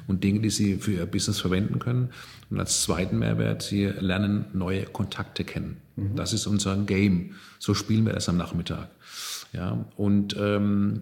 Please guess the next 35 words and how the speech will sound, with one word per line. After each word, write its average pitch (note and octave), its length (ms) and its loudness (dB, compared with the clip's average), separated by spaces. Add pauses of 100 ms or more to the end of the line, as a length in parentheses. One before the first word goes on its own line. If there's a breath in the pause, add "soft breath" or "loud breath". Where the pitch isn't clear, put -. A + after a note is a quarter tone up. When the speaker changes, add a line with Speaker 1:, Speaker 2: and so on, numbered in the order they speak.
Speaker 1:
dazu G2+ 400 0
kommt A2+ 220 4
hinzu A2 400 4
natürlich, A#2 340 2
dass G2 160 -2
es G#2 80 0
eine G#2+ 340 -2
angenehme G2+ 380 2
Atmosphäre G2+ 540 0
stattfindet, A#2 400 -2
eine A2 100 -2
tolle G#2 220 0
Location. G#2+ 640 0 (720 loud breath)
Und, G2+ 320 -2
äh, G2+ 180 -4
das G2 220 -2
ist A#2 100 0
die B2 60 2
Verbindung, A2+ 400 2
die G#2+ 100 4
wir F#2 100 0
schaffen. G#2+ 400 0
Wir F#2 80 -2
ver-, G2+ 320 -6 (200)
verschaffen G#2 440 0
immer A2+ 140 2
die A#2+ 80 0
Verbindung A2 340 2
zwischen G2 360 -2
Business A2 300 2
und G#2+ 80 4
Lifestyle. F#2 640 0
Speaker 2:
Mhm. G#2 380 -2
Speaker 1:
Das - 180 -2
heißt, A2 360 2